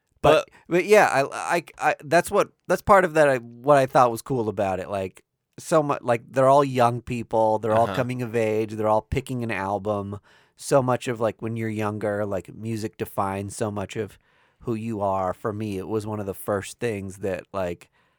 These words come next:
Speaker 1: I can be like, "This is what makes me unique, is I
Speaker 2: Mm-hmm.
Speaker 1: like this band and most people like that band." Um,
Speaker 2: <laughs> And they're fucking idiots.
Speaker 1: <laughs> So I, I just identified with that piece of it.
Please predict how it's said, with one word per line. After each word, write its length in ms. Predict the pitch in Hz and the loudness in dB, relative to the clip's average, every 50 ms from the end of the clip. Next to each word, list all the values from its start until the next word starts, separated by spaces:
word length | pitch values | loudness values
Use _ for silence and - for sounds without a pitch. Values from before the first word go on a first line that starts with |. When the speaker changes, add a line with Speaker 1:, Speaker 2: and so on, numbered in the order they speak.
| _ _ _ - | _ _ _ -4
Speaker 1:
I 120 | 117 110 107 | -4 -4 -4
can 140 | - 98 87 | -4 -8 -6
be 120 | 95 101 | -6 -4
like, 220 | 92 80 73 - _ | -4 -6 -6 -8 _
"This 140 | 123 107 117 | -10 -8 -8
is 100 | 101 87 | -8 -8
what 140 | 90 85 92 | -8 -8 -8
makes 220 | 92 87 - - | -10 -12 -12 -12
me 100 | 92 87 | -12 -12
unique, 560 | 85 85 82 80 87 101 98 - - - _ _ | -12 -12 -12 -12 -12 -12 -12 -12 -16 -20 _ _
is 160 | - - 98 95 | -14 -14 -12 -10
I 20 | 95 | -8
Speaker 2:
Mm-hmm. 160 | 92 101 92 | -6 -6 -6
Speaker 1:
like 140 | 80 - - _ - | -8 -10 -14 _ -16
this 220 | 73 90 - - | -14 -12 -12 -12
band 360 | - - - 58 65 67 78 | -12 -12 -12 -12 -14 -16 -14
and 120 | 78 82 87 | -16 -12 -10
most 220 | 87 92 - - - | -10 -10 -10 -12 -14
people 280 | - - - 87 82 | -16 -14 -12 -12 -12
like 160 | 73 71 73 _ _ | -10 -12 -16 _ _
that 240 | - 92 107 - _ | -8 -8 -8 -10 _
band." 420 | - - - - - 120 113 - _ _ _ _ _ _ _ _ - | -16 -18 -16 -16 -18 -18 -20 -20 _ _ _ _ _ _ _ _ -10
Um, 440 | - 101 101 98 92 90 87 87 87 82 - - | -6 -4 -2 -2 -2 -2 -4 -8 -10 -12 -14 -18
Speaker 2:
<laughs> 180 | - _ _ - | -20 _ _ -20
And 180 | 123 - - - | -18 -16 -16 -16
they're 100 | 95 95 | -16 -16
fucking 380 | - - - 87 - - - - _ _ - | -16 -14 -14 -14 -14 -16 -20 -20 _ _ 4
idiots. 580 | 349 330 285 214 - - - - - - - 175 - - - - 143 - - 180 - - - 214 - | 4 6 4 2 -2 -2 -4 -2 -2 0 0 -2 -2 -2 -4 -8 -8 -6 -6 -8 -8 -6 -6 -6 -6
Speaker 1:
<laughs> 300 | - - - - - - - - - - - 165 - | -6 -10 -14 -14 -14 -14 -18 -18 -20 -18 -18 -18 -14
So 720 | - - - 147 135 131 127 123 120 117 110 107 104 - _ - _ _ _ _ _ _ _ - | -6 2 4 6 6 6 6 4 4 2 0 -2 -4 -8 _ -18 _ _ _ _ _ _ _ 6
I, 280 | 156 196 190 170 143 - | 8 8 8 6 2 0
I 140 | - 156 185 | 0 0 0
just 220 | 175 185 170 - | 0 -2 0 2
identified 720 | 131 123 113 110 113 110 104 107 - - 101 95 95 95 | 2 2 2 2 0 0 -2 -2 -2 -2 -2 -2 -2 -4
with 100 | 98 - | -6 -4
that 240 | - 98 90 - _ | -4 -2 -2 -4 _
piece 320 | - - 98 90 - - - | -10 -12 -12 -12 -10 -12 -12
of 140 | - - | -12 -14
it. 140 | - - - | -16 -18 -20